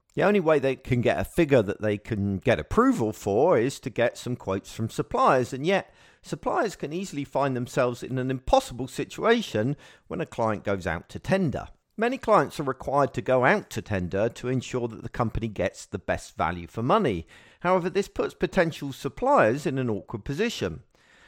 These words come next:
Often the invitation to tender lacks the details the supplier requires in order to be able to provide an accurate,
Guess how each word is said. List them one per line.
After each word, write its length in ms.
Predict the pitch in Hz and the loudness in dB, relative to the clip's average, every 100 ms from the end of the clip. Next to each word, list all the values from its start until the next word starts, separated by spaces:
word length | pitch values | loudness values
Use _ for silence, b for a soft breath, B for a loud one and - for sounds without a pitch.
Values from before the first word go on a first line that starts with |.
| b - | b 0
Often 320 | 202 - 143 | 0 0 -2
the 120 | 143 | -2
invitation 640 | 147 - - 139 131 123 | -4 -6 0 0 0 -8
to 100 | 117 | -10
tender 400 | - 139 127 110 | -4 0 0 0
lacks 480 | 110 117 139 - - | -2 -2 -6 -8 -12
the 100 | - | -8
details 600 | 104 190 202 - 98 101 | -6 -8 -6 0 0 -2
the 100 | 127 | -8
supplier 640 | - 113 - 120 113 104 101 | -8 -8 -2 2 2 2 0
requires 800 | 107 - - 220 254 92 120 151 | -4 -8 -2 2 4 4 0 -2
in 100 | 107 | -4
order 220 | 113 117 113 | -6 -8 -12
to 40 | |
be 120 | 110 | -4
able 180 | 104 110 | -2 -2
to 80 | 113 | -8
provide 480 | - 113 92 90 95 | -12 -6 -2 -2 -2
an 100 | 92 | -4
accurate, 380 | 78 - 104 | -6 -8 -10